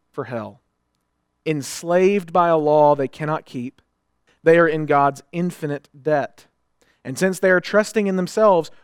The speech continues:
Christ can no longer do them any good. Therefore, they have fallen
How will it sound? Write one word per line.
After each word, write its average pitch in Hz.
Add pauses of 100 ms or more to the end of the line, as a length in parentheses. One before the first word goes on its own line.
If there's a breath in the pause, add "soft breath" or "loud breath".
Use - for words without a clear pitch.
Christ 208
can 196
no 202
longer 208
do 190
them 175
any 165
good. 156 (640)
Therefore, 147
they 135
have 120
fallen 127